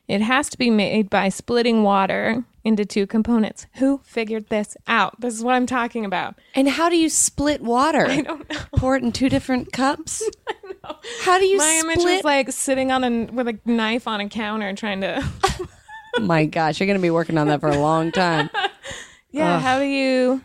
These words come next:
Speaker 2: How do you split a particle? That's something I, I will never understand
Speaker 1: Yeah.
Speaker 2: how they do things. Um,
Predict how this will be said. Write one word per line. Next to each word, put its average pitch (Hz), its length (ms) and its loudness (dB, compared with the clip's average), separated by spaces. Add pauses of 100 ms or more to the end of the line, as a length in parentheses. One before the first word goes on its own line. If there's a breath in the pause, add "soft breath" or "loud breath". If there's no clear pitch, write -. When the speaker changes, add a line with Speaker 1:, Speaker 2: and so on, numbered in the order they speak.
Speaker 2:
How 240 140 0
do 277 80 2
you 320 120 2
split - 600 0
a 185 80 -4
particle? 165 640 -4
That's 170 240 -6
something 190 320 0
I, 151 240 2
I 160 200 4
will 143 180 2
never 139 320 2
understand - 720 -6 (180)
Speaker 1:
Yeah. 202 400 4
Speaker 2:
how 156 140 2
they 170 160 -6
do - 200 -6
things. - 460 -10 (120)
Um, 160 500 0